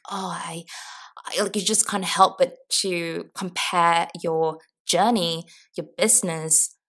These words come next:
you know, your success to someone else, okay? So hopefully this episode is gonna give you that little boost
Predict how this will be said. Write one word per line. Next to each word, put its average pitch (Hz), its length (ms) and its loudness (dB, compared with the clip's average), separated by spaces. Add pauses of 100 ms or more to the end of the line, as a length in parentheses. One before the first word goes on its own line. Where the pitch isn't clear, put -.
(160)
you - 60 -6
know, 170 80 0
your 151 140 -4
success - 920 6 (200)
to 196 80 -4
someone - 280 0
else, - 380 -8
okay? 262 280 0 (840)
So - 360 6 (220)
hopefully 277 540 6
this 202 220 2
episode 190 360 0
is 180 120 -2
gonna 180 200 -6
give 175 300 -6
you 170 180 -6
that 165 180 -2
little 180 320 -6
boost 175 420 2